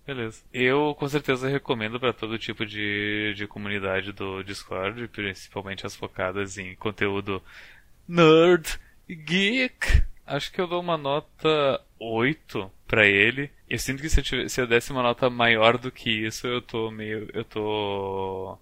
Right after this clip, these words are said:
tô meio que vendendo a minha alma pra ele, eu tô, eu tô cedendo demais ao poder. Eu tô, eu tô me entregando ao Satsui no Hado.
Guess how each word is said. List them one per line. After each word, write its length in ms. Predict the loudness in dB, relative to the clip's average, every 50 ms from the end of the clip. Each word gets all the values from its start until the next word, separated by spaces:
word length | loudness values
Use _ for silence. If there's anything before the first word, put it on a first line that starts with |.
| -16 -14
tô 80 | -10
meio 160 | -6 -6 -4 -4
que 100 | -2 0
vendendo 360 | 0 0 0 0 0 0 -2
a 40 | -2
minha 220 | -2 -2 0 0
alma 340 | 0 0 -2 -2 -4 -6 -6
pra 180 | -4 -4 -2
ele, 280 | -2 -2 -2 -2 -2 -4
eu 40 | -4
tô, 560 | -6 -8 -10 -8 -6 -6 -6 -6 -6 -6 -8 -10 -14 -20 -20 -20 -20 -20 _ _ -12
eu 120 | -12 -8
tô 120 | -6 -6
cedendo 540 | -6 0 2 2 4 6 6 6 6 4 2
demais 480 | 0 0 2 4 6 6 6 6 6 2
ao 100 | -2 -4
poder. 540 | -4 -4 -4 -4 -2 -2 -2 -2 -2 -4 -6 -10 -14 _ _ _ _ _ _
Eu 100 | -12 -10
tô, 200 | -6 -2 0 2
eu 80 | 2 2
tô 140 | 2 2 0
me 80 | 0
entregando 560 | 0 0 2 4 4 6 6 6 6 6 6 4
ao 80 | 2
Satsui 540 | 2 2 2 2 2 0 -8 -6 -4 -2 -2
no 140 | 0 -2 -2
Hado. 520 | 0 4 4 4 4 4 0 -4 -8 -10